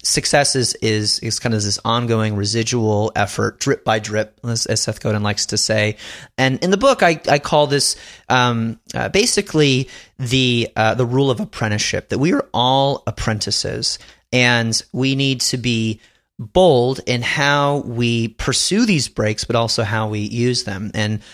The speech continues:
uh, one of the people's stories that I tell is a woman named Tia Link, who was a lawyer. And, uh, gr-, and was a pretty good lawyer, but realized this wasn't what she wanted to do. She wanted to be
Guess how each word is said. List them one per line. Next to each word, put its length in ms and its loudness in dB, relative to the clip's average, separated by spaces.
uh, 140 0
one 160 2
of 60 0
the 40 -12
people's 220 -2
stories 500 -2
that 120 -2
I 60 0
tell 320 0
is 140 -2
a 60 0
woman 260 0
named 240 -4
Tia 260 -2
Link, 400 -6
who 80 4
was 120 4
a 60 4
lawyer. 360 2
And, 480 4
uh, 360 2
gr-, 240 -4
and 160 0
was 140 -2
a 60 0
pretty 320 0
good 180 0
lawyer, 400 2
but 160 -2
realized 280 2
this 220 -2
wasn't 300 2
what 140 -4
she 120 -2
wanted 280 -2
to 80 -14
do. 200 -4
She 180 -4
wanted 320 -4
to 120 -6
be 340 -2